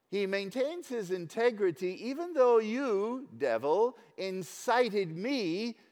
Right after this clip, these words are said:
to ruin him without any reason." And this underscores one of the greatest themes in the book of Job.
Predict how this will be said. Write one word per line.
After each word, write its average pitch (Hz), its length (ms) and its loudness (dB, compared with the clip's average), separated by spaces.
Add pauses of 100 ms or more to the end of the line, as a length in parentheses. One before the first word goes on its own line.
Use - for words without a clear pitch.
to 208 160 8
ruin 302 440 2
him 233 300 -2
without 175 420 2
any 165 240 -2
reason." 123 520 -6 (1700)
And 117 140 -14
this 233 220 -6
underscores 185 640 -6
one 151 100 -6
of 127 80 -8
the 117 60 -6
greatest 151 460 -6
themes 104 680 -16 (1600)
in 180 200 -8
the 185 80 -4
book 147 260 -2
of 113 140 -12
Job. 92 420 -6